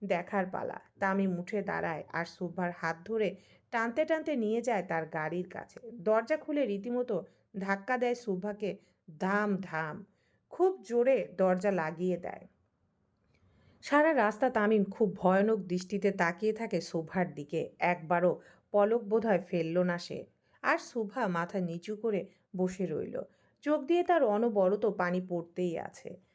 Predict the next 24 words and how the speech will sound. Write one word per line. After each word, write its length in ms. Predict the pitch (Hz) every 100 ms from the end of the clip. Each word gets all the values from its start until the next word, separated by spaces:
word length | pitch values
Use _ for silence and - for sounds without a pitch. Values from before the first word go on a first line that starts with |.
| _ _ -
"আমি 280 | - 262 302
কি 200 | 320 233
মারছি 500 | 160 160 180 185 285
তোমাকে?" 560 | 311 311 302 175 - - _
শোভা 380 | - 208 185 208
মাথা 340 | 185 175 208
নেড়ে 260 | 196 190 170
না 200 | 160 170
সম্মতি 540 | - 160 160 165 170
জানায়। 320 | 170 71 - - _ _ -
"তো 80 | 262
কাঁদতেছো 600 | 262 208 208 - 247 262
কেন? 260 | 254 160 - - _ - -
চোখের 340 | 226 226 285
পানি 220 | 285 285
বেশি 320 | 240 202 202 277
হয়েছে?" 540 | 311 320 302 208 156 - _ _ _ _
খুব 260 | 339 359
জোরে 220 | 349 349 339
ধমকিয়ে 480 | 220 233 208 254
ধমকিয়ে 480 | 262 277 262 269 220 185
কথাগুলো 540 | 170 170 208 220 220
বলে 320 | 175 170 185
তামিম। 460 | 185 156 151 165